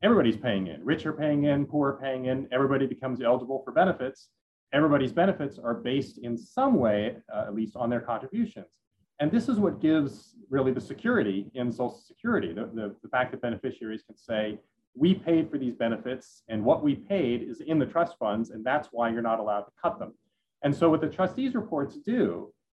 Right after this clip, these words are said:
is they tell us whether, uh, these programs are on track to continue that way, uh, and the changes that we have to make in order to keep them operating that way. Because if we aren't willing to do that, if we aren't willing to align the program's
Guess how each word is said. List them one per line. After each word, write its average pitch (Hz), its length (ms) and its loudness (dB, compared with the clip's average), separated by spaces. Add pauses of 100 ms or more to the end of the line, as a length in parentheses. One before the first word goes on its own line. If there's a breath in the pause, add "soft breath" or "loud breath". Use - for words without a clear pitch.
(100)
is 120 160 0
they 131 440 4 (380)
tell 214 160 6 (160)
us 113 100 0 (420)
whether, 127 560 2 (340)
uh, 110 180 0
these 127 300 -4
programs 139 580 -2
are 120 160 -2
on 120 140 0
track 127 320 -4
to - 60 -18
continue 220 420 0
that 101 260 2
way, 98 400 -6 (680)
uh, 113 240 6 (260)
and 135 140 0
the 123 60 0 (120)
changes 190 340 2
that 135 80 -4
we 131 100 -6
have 123 240 -4
to 120 80 -10
make 117 260 -4
in 113 120 -8
order 160 240 2
to - 120 -14
keep 143 200 -4
them 117 240 -4
operating 139 460 0
that 90 200 -10
way. 87 220 -12
Because 117 320 -8
if - 100 -10
we 143 220 -4
aren't 170 220 2
willing 175 260 4
to 151 40 -4
do 214 160 2
that, 101 300 0 (320)
if - 120 -8
we 143 120 0
aren't 139 240 4
willing 143 280 2
to 135 120 -8
align 135 760 2
the 113 60 -10
program's 117 760 -2